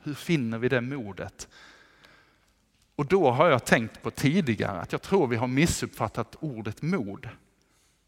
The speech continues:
För det står som ett substantiv, men det är ett verb. Mod är inget substantiv. Jo, jag vet att det är det som satsdel eller vad det heter. Men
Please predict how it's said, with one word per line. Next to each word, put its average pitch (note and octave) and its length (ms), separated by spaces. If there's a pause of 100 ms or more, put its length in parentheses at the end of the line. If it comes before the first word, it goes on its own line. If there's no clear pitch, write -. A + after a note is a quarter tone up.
(140)
För D3 120
det C3+ 100
står F3 300
som B2+ 180
ett B2+ 120
substantiv, G#2 1120
men A#2+ 180
det A#2+ 160
är F#2 480 (300)
ett - 200
verb. G#2+ 500 (1700)
Mod C#3 500
är D#3 180 (120)
inget D#3 380
substantiv. G#2 840
Jo, C#3 180
jag D3 80
vet C#3+ 300
att - 80
det A#2+ 100
är A2 140
det G#2 140
som G2 300 (600)
satsdel A2 840
eller G2 160
vad G2 120
det F#2+ 40
heter. F#2+ 340 (600)
Men B2+ 420